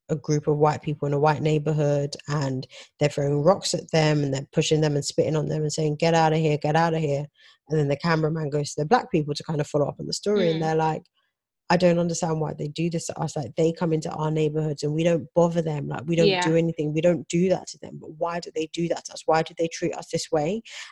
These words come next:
Speaker 1: And it's actually unprovoked.
Speaker 2: Yeah.
Speaker 1: We do not care about you guys. Like, we're here. I'm just living my life. I'm just doing me, like,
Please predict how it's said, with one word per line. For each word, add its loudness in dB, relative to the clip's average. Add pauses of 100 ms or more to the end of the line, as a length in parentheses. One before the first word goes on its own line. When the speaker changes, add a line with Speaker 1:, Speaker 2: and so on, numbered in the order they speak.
(140)
Speaker 1:
And 6
it's 0 (320)
actually 2
unprovoked. 2 (240)
Speaker 2:
Yeah. 4
Speaker 1:
We 8
do 0
not 6 (180)
care 2
about 0
you -4
guys. -6
Like, -4
we're 4
here. 4 (360)
I'm 0
just -8
living 0
my 0
life. -2
I'm 0
just -8
doing 0
me, 4
like, 2